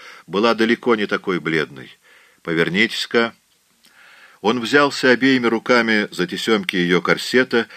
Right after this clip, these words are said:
и так их дёрнул, что она закричала, испуганная, приниженная, смущённая столь непривычной ситуацией. "Больно, да?" Он отрывисто рассмеялся, но она не видела его лица.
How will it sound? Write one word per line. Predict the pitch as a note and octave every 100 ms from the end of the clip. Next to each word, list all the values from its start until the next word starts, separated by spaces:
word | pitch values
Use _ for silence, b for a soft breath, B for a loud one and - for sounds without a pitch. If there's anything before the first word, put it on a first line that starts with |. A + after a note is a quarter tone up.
| B B
и | F#2+
так | F#2 C3 A2+
их | G2 C#2
дёрнул, | C2+ D#3 C3+ G2 C#2
что | - - F#2
она | G2 F#2+
закричала, | F2+ - E2 - C3 A#2 F#2+
испуганная, | - - C3+ A2+ F#2 D#2 D2+
приниженная, | - F2+ G2 C#3 - G2+ E2+ D2+ - B B B
смущённая | - F#2 F2+ - B2 B2 A#2 G#2+
столь | G2 - G#2+ G2+
непривычной | F#2 F2+ E2+ F2 - F2
ситуацией. | D#2+ E2+ F2 D2 - D2 B1 - _ B B
"Больно, | E2 G#2 A2+ E2+
да?" | C#2+ E2+ A2 - _ b b b b
Он | E2 E2
отрывисто | F2 F2 F2 - E2+
рассмеялся, | D#2+ - D#2 E2 G#2 G#2+ A#2 A2+ B B B -
но | D#3
она | D3+ - - -
не | - D#2
видела | D2 D2+ E2
его | D2+ C2+
лица. | D2+ D2 - C#2